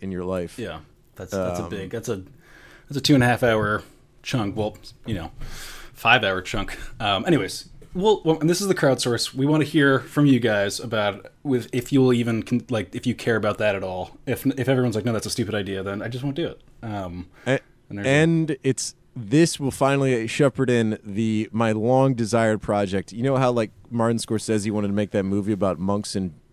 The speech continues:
Speaker 1: Japan, or, like, uh, what was it?
Speaker 2: Uh,
Speaker 1: Uh,
Speaker 2: yes. What is it? Silence? Is that what
Speaker 1: Silence?
Speaker 2: it's called? Yeah.
Speaker 1: So my silence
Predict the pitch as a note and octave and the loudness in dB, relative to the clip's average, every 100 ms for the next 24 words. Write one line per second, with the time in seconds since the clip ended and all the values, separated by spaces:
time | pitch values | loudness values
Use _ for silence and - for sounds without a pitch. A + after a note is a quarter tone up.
0 | _ _ - A2 A#2 G#2 G#2+ A2 F#2 F2 | _ _ -14 -12 -6 -4 -2 -4 -6 -8
1 | F2 - F#2 F2+ F2 F2 F#2 G#2+ G#2 G#2+ | -10 -10 -8 -6 -6 -8 -6 -6 -6 -8
2 | _ - - C3 A#2 G#2+ G2+ F#2+ F2+ E2 | _ -20 -10 -2 0 2 2 0 -2 -6
3 | C#3 A#2 F#2+ - - - A#2 G2 F#2+ - | -4 -4 -2 -6 -6 -4 -4 -4 -6 -6
4 | G#2 A2+ F3+ F#3 - G#2 - A#2+ B2 C#3+ | -4 -2 -2 -4 -8 -8 0 2 2 0
5 | C#3+ G#2+ F2 - - _ _ _ _ _ | -2 -6 -10 -18 -20 _ _ _ _ _
6 | _ - C3+ B2 C3 D#3 - G#2+ F#2+ F#2+ | _ -2 2 4 4 4 2 2 2 0
7 | A2 - | -2 -6